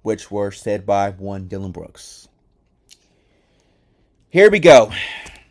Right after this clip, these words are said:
Dylan Brooks after game two. Quote, "I poke bears. I don't respect no one until they come and give me forty points," end quote.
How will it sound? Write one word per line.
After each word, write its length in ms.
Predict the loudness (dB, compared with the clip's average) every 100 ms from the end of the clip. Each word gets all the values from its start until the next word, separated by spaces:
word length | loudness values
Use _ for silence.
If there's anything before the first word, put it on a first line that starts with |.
| _ -20 _ -4
Dylan 280 | 0 0 0
Brooks 420 | 2 2 0 -14 -4
after 680 | -2 -2 -6 -6 -6 -8 -12 _ _ _ _ _ _ _ _ _ _ _ -10
game 240 | -8 -8
two. 340 | -12 -14 -14 -20 _ _ _ _ _ _ _ _ _ _ _ _ _ _ _ _
Quote, 400 | 6 8 8 2 -20 -20 -20 _ _ _ -6
"I 100 | -6
poke 300 | 0 0 0
bears. 580 | -2 -2 -6 -18 -20 -20 _ _ _ -20 _ _ _ _ -2
I 80 |
don't 220 | 0 0 0
respect 520 | -4 2 2 2 _
no 160 | -4 -2
one 360 | -2 -4 -4 -6
until 380 | -12 -8 -4 -4
they 240 | -4 -4
come 400 | -6 -6 -6 -6
and 120 | -10 -12
give 160 | -12
me 100 | -12
forty 320 | -16 -16 -16
points," 300 | -16 -20 -20
end 140 | -20 -20
quote. 260 | -20 -20